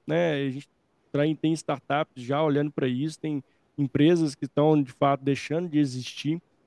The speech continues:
e a, fazer esse update, né, esse rejuvene-, rejuvenescimento, né, men-, da mentalidade é super importante. Trazer esse update, né, do nosso software, atualizar o nosso software de,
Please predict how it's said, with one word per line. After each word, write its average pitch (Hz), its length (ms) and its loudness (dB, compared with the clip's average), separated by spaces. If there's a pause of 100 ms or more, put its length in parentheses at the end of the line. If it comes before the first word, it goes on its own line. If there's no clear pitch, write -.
(160)
e 156 260 2
a, 170 240 0
fazer 151 200 0
esse 196 140 -4
update, 156 560 0
né, 151 80 0
esse 139 260 -2
rejuvene-, 151 720 -2
rejuvenescimento, 143 1160 -2
né, 131 160 0
men-, 135 320 0
da 139 120 0
mentalidade 139 680 0
é - 20 0
super - 340 -6
importante. 185 640 -2 (420)
Trazer 156 320 4
esse 180 140 -2
update, 131 560 2
né, 127 80 -4
do 123 100 -6
nosso 123 220 -6
software, 127 420 -2
atualizar 131 420 0
o 139 40 0
nosso 135 220 0
software 127 300 -6
de, 131 200 -2